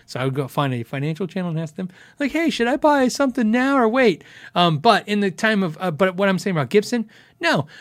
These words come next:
I will tell you this. I saw Gibson, uh, launched a bunch of price increases. What I will tell you is this is a good time when Gibson puts out price increases. And I don't want to just say this exclusive to Gibson.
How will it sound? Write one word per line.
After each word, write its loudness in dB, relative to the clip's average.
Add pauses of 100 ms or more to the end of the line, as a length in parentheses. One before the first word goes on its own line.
I 6
will 4
tell 0
you 4
this. 0
I 0
saw 2
Gibson, -4
uh, 0
launched -2
a 0
bunch 0
of -6
price -2
increases. -4 (240)
What 6
I 6
will 6
tell -2
you -2
is -4
this -6
is -8
a -2
good -2
time 0
when -2
Gibson -2
puts -2
out -2
price 0
increases. -8 (1120)
And 4
I 6
don't 4
want 2
to -2
just -4
say 2
this -2
exclusive -4
to -6
Gibson. -4